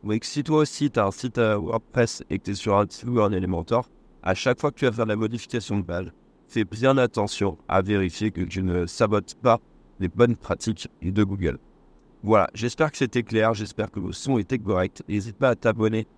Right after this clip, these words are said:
euh, si tu découvres ce podcast et en bas, si tu t'abonnes à cet épisode. Euh, je pense que là, je peux faire n'importe quoi parce que ça doit être l'épisode le plus mal tourné,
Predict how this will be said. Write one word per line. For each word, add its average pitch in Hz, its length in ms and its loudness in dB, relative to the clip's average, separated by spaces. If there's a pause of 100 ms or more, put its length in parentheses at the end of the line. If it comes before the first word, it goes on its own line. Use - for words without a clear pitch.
(300)
euh, 87 440 -2
si - 180 -14
tu - 180 -12
découvres 120 320 -2
ce - 140 0
podcast 104 420 0
et 92 140 2
en 92 120 4
bas, 98 200 2
si - 140 -8
tu 117 120 -6
t'abonnes 95 320 2
à 90 60 2
cet 85 220 -6
épisode. 90 480 -2 (400)
Euh, 80 340 0
je 87 100 -4
pense 90 260 -2
que 87 80 -4
là, 82 120 2
je 82 60 -4
peux 85 140 -6
faire 85 220 0
n'importe 87 380 0
quoi 92 220 0
parce - 160 -12
que - 80 -8
ça - 140 -6
doit 82 120 0
être - 160 -4
l'épisode 87 420 0
le 87 80 -2
plus 90 140 -6
mal 101 180 2
tourné, 113 460 0